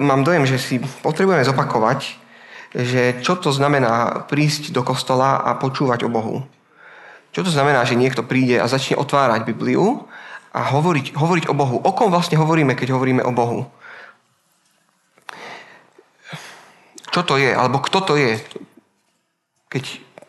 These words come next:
keď povieme, čo sa skrýva za tými troma písmenkami?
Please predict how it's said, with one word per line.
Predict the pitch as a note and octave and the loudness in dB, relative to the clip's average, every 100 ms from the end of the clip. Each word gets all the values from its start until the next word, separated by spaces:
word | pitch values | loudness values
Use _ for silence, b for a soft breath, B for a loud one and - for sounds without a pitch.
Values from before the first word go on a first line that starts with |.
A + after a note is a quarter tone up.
| - | -8
keď | - - | -6 0
povieme, | D3 C3 B2+ | 2 4 2
čo | F#3 | 0
sa | G#3 | 0
skrýva | - G#3 D#3 | 0 2 2
za | C#3 | 0
tými | C3+ B2+ | 0 0
troma | C3+ B2+ | 2 0
písmenkami? | B2+ - B2 A#2 G#2 - | -2 -2 -2 0 -2 -4